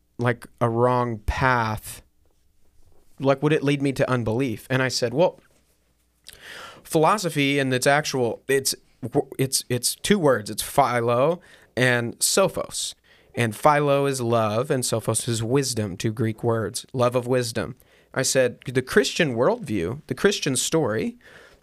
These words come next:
is a philosophy. It is, it is, it is one option of many options of how the world works. And what you have to decide is,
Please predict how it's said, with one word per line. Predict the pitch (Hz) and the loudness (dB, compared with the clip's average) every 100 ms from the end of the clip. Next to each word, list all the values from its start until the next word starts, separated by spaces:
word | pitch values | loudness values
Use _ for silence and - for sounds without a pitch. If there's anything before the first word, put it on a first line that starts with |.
| _ | _
is | - 208 220 185 170 160 | 4 4 4 0 -2 2
a | 165 | 0
philosophy. | 151 165 165 170 160 113 - - 127 _ _ | 2 0 2 2 0 -4 -6 -10 -12 _ _
It | 131 147 | 0 2
is, | 165 151 - - | 2 -2 -4 -2
it | 156 | 0
is, | 160 143 - - _ _ _ _ _ _ _ _ _ _ _ | 0 -2 -6 -10 _ _ _ _ _ _ _ _ _ _ _
it | - 165 | 0 2
is | 165 135 | 2 0
one | 143 160 202 | 2 2 4
option | 196 139 135 - 135 151 - | 2 0 0 0 0 -2 0
of | 127 | 0
many | 113 127 175 180 | 2 0 2 2
options | 135 143 151 - 107 107 123 - - - - - - - - | 2 2 0 -2 -2 -4 -6 -8 -10 -20 -20 -20 -20 -20 -2
of | 127 127 | 2 2
how | - 160 160 170 | 0 2 4 4
the | 143 | 0
world | 123 135 139 120 | 0 2 2 0
works. | 104 110 - - - - - _ _ _ _ _ - - - | -2 -2 -2 -6 -6 -6 -8 _ _ _ _ _ -20 -20 -8
And | 123 123 | -2 2
what | 143 175 | 4 2
you | 151 202 | 2 2
have | 208 185 185 | 2 0 -2
to | |
decide | 131 120 - 165 113 101 135 185 - _ _ _ - - _ - | -2 0 0 0 0 0 -2 -4 -18 _ _ _ -20 -20 _ 0
is, | 131 123 117 104 - - | 0 2 -2 -4 -6 -8